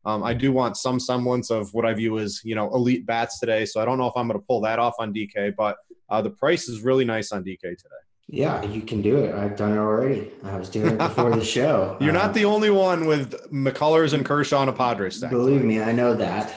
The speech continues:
Speaker 2: But at the same time, you know, it's not just a, what appears to be a good matchup against the, you know, struggling Harvey. You also get, if they can get to him,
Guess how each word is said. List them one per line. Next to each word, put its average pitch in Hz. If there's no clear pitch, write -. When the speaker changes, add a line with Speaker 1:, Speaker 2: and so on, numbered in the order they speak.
Speaker 2:
But 110
at 113
the 120
same 127
time, 110
you 120
know, 98
it's -
not 127
just 113
a, 101
what 107
appears 101
to 104
be 98
a 92
good 95
matchup 92
against 92
the, -
you 95
know, -
struggling 101
Harvey. 87
You 107
also 107
get, 92
if -
they 92
can 107
get 90
to 90
him, 87